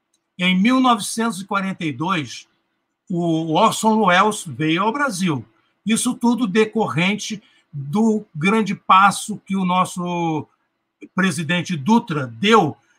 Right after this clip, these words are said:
indo aos Estados Unidos, é, em mil novecentos e quarenta e pouco, e foi abrindo as pernas para que a, que o cinema americano fosse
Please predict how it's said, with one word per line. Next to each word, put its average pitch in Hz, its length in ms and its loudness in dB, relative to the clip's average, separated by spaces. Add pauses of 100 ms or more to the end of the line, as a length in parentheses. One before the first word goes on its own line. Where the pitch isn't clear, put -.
(140)
indo 202 480 2
aos 175 200 2
Estados 156 420 -4
Unidos, 156 580 -6 (280)
é, 151 340 -4
em 147 60 -6
mil 156 160 -4
novecentos 156 600 -6
e 143 80 -8 (120)
quarenta 143 1040 -4
e 131 60 -6 (120)
pouco, 180 480 -2 (480)
e 220 300 4 (120)
foi 214 200 6
abrindo 214 500 4
as - 180 0
pernas 180 800 2 (240)
para 208 280 0
que 208 100 -8
a, 202 80 -2 (260)
que 190 140 -2
o 190 160 -2
cinema 180 380 -2
americano 175 480 -4
fosse 175 440 -8